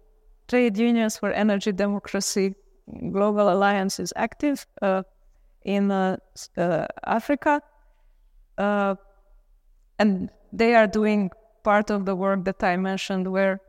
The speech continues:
trade unionists try, try to, uh, take a place in the debate that is about how to do the g-, green transition in their countries.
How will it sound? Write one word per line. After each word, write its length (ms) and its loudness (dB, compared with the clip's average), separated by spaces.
trade 300 4
unionists 680 0
try, 240 0
try 280 2
to, 440 -4
uh, 280 0
take 320 0
a 60 -4
place 720 -2
in 220 0
the 100 0
debate 600 0
that 180 -2
is 140 -2
about 400 0
how 200 -2
to 160 -4
do 200 -2
the 120 -2
g-, 200 -4
green 260 -2
transition 640 -4
in 120 -2
their 160 0
countries. 640 -4